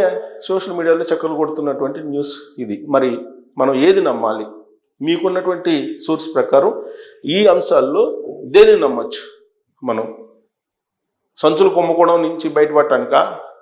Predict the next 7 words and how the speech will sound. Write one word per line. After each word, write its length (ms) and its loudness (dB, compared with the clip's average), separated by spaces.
లేదా 220 4
ఇప్పుడు 160 -4
ఉన్నటువంటి 360 0
కేసుల 240 -6
నుంచి 160 -8
బయటపడటానికా, 840 -2
లేదా 160 0